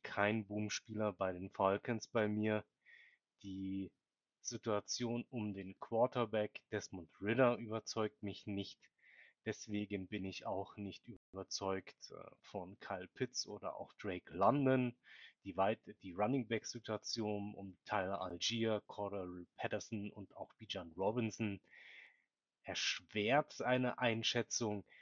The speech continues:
Auch hier sehe ich keinen einzigen der dreien auf der Boom-Seite. Im Gegenteil,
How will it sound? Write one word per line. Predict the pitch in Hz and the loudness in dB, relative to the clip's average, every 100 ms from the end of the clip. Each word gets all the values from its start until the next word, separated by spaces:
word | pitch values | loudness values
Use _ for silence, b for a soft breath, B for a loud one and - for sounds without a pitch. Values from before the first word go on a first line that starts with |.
| b | b
Auch | - 92 | -6 -6
hier | - - 110 | -6 -4 -4
sehe | 98 104 | -2 -8
ich | - - | -8 -10
keinen | - - 101 110 113 - | -6 0 2 2 -2 -4
einzigen | 104 104 - 107 98 90 | -4 -4 -6 -6 -6 -4
der | 92 | -6
dreien | - 95 87 90 90 85 b b b | -6 -8 -4 -4 -4 -10 b b b
auf | - 85 - | -8 -8 -4
der | 101 95 - 95 | -2 -2 -6 -18
Boom-Seite. | - 104 113 123 135 113 90 87 _ _ _ _ _ _ _ b b b b _ _ _ - | -4 0 2 2 0 0 -4 -4 _ _ _ _ _ _ _ b b b b _ _ _ -2
Im | 110 107 | -2 0
Gegenteil, | 104 104 113 135 123 127 135 135 | 2 4 4 2 4 8 8 6